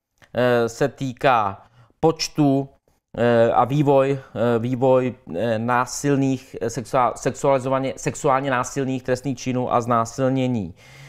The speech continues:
ve Francii a v Německu. A tam vidíte, že to za posledních deset let výrazně roste. Istanbulská úmluva na to nemá vůbec, vůbec žádný vliv. A vy víte, že já jsem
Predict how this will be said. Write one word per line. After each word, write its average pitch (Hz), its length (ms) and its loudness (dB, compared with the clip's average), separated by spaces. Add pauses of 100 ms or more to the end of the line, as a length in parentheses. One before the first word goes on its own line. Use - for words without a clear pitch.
(180)
ve 123 120 4
Francii 143 720 0
a 110 340 2
v 113 100 -8
Německu. 127 480 0
A 107 40 2
tam 123 180 -2
vidíte, 123 320 -4
že 113 100 -10
to 113 60 -10
za 120 120 0
posledních 123 540 -6
deset 123 420 -2
let 117 320 -2 (240)
výrazně 113 540 -2
roste. 107 380 -6
Istanbulská 135 680 -8
úmluva 127 640 -2 (400)
na 117 80 -2
to 120 120 -10
nemá 117 280 0
vůbec, 131 920 0 (160)
vůbec 139 800 0
žádný 110 720 0
vliv. 143 380 2
A 120 80 2
vy 117 100 -2
víte, 120 280 -4
že 123 80 -4
já 120 120 2
jsem 117 240 -8